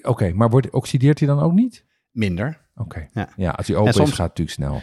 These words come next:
Speaker 2: En soms hebben ze zelfs van die, eh, wat je ook in wijn hebt, van die, van die vacuümzakken, zodat die za-, het in zakken komt. Dan trekt het, eh, de lucht eruit. Dat
Speaker 1: Ja.
Speaker 2: werkt ook heel, heel goed.
Speaker 1: Oké,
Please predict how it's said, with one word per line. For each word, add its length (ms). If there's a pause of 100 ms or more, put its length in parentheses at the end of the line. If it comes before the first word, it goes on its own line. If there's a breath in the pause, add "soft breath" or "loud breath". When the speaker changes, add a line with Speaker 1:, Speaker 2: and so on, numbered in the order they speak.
(120)
Speaker 2:
En 100
soms 200
hebben 220
ze 60
zelfs 280
van 140
die, 440
eh, 160
wat 140
je 60
ook 100
in 100
wijn 260
hebt, 160
van 120
die, 280
van 220
die 120
vacuümzakken, 840
zodat 160
die 100
za-, 200
het 180
in 100
zakken 300
komt. 420
Dan 120
trekt 200
het, 140
eh, 120 (120)
de 100
lucht 260
eruit. 360
Dat 80
Speaker 1:
Ja. 60
Speaker 2:
werkt 180
ook 120
heel, 180
heel 240
goed. 260 (100)
Speaker 1:
Oké, 340